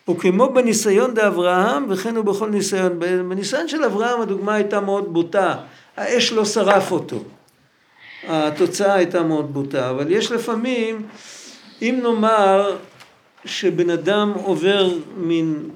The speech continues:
סוג של, קוראים לזה טרנספורמציה, אבל בוא נגיד, בן אדם לחברו, בהנהגה הפשוטה, שיש משהו שכל הזמן, בעצם הדבר הזה נורא, נורא מרגיז אותי.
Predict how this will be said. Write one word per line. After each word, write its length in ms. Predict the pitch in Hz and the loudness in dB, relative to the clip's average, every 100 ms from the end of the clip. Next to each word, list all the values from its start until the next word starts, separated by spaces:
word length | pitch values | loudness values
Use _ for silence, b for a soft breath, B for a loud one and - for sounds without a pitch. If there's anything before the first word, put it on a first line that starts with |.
| - | -16
סוג 400 | - - - 254 | -12 -10 -8 -8
של, 360 | - - 190 - - - - - _ - - - | -6 0 2 0 -4 -14 -20 -20 _ -14 -12 -8
קוראים 260 | - 185 196 | 0 2 4
לזה 240 | 175 185 | 4 2
טרנספורמציה, 960 | 185 175 165 165 165 190 190 214 170 139 | 0 -4 -2 -2 0 0 -2 0 2 2
אבל 220 | 143 151 147 160 | 0 -4 -4 -4
בוא 100 | 180 | -2
נגיד, 340 | 202 196 208 | -2 -4 -4
בן 120 | 202 226 | -4 -4
אדם 240 | 226 277 | -2 -2
לחברו, 640 | 233 226 196 208 220 196 | -4 -4 -2 0 2 0
בהנהגה 600 | 165 175 170 170 165 190 | 2 2 2 0 0 0
הפשוטה, 600 | 185 180 202 170 196 180 147 - B B B B B | -2 -4 -8 -6 -4 -4 -6 -14 B B B B B
שיש 520 | - - 190 226 233 214 | -6 -2 2 2 2 0
משהו 840 | 226 233 226 202 180 185 214 208 - B B B B _ _ | -2 -2 0 6 8 6 4 -2 -12 B B B B _ _
שכל 640 | - - 185 185 220 226 | -6 -2 -2 -2 0 2
הזמן, 560 | 233 165 180 208 202 202 190 - | 2 -2 -2 -2 0 -2 -6 -10
בעצם 760 | 196 156 - - 254 254 269 240 | -14 -4 -4 0 -2 -2 -4 -4
הדבר 360 | 196 196 214 | -2 0 0
הזה 180 | 208 196 | 0 0
נורא, 260 | 202 185 208 | 0 0 0
נורא 220 | 196 190 | 0 0
מרגיז 480 | 196 165 151 185 160 | 0 0 0 0 2
אותי. 280 | 165 - | 2 0